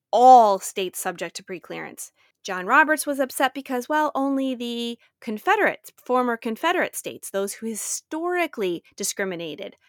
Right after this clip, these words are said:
they were the only ones subject to preclearance. H R four says, "Nope,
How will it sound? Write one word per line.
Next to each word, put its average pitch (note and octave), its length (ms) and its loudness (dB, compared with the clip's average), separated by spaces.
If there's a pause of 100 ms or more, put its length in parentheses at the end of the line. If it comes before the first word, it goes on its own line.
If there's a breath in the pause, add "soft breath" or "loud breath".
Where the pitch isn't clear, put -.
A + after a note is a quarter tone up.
(160)
they C4+ 200 2
were D#4+ 120 0
the B3+ 140 -2
only A#3 160 -2
ones G3 240 -6
subject F3+ 380 -8
to G3 80 -14
preclearance. - 720 -10 (400 soft breath)
H F#3+ 180 -4
R E3+ 140 -4
four D4 360 -2
says, G3+ 260 -6
"Nope, C4 300 2